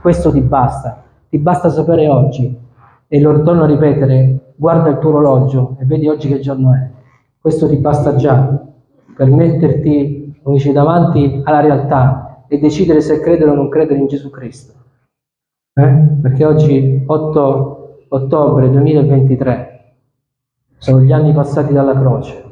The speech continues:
Gloria a Dio, ti basta già questo per prendere una decisione.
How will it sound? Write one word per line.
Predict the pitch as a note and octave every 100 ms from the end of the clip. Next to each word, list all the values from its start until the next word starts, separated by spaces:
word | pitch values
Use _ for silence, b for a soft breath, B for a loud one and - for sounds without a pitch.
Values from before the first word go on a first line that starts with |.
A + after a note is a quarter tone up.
| - - _ _ _ _ _ _ _ -
Gloria | B2+ B2+ B2
a |
Dio, | - A#2 G2+ - -
ti | -
basta | C3 C3 C3+
già | B2+ C3+
questo | - G#2 - - - _ _ _ _ _ _ _ _ _ _ _ _ _ _ _ _ _ - -
per | C3
prendere | C3 D#3 D3+
una | C#3+
decisione. | C3+ C3 C3 C3 A2+ - -